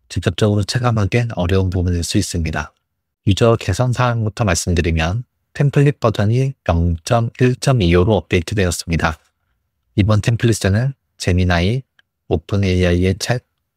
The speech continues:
플럭스의 컨텍스트 에이피아이 노드가 새롭게 추가되었습니다.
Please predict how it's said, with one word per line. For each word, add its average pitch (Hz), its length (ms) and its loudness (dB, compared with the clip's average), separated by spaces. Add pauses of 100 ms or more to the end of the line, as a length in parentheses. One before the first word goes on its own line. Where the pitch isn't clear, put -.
(340)
플럭스의 127 600 0
컨텍스트 139 560 0
에이피아이 90 440 2
노드가 90 400 -4
새롭게 - 500 -4
추가되었습니다. 85 920 -4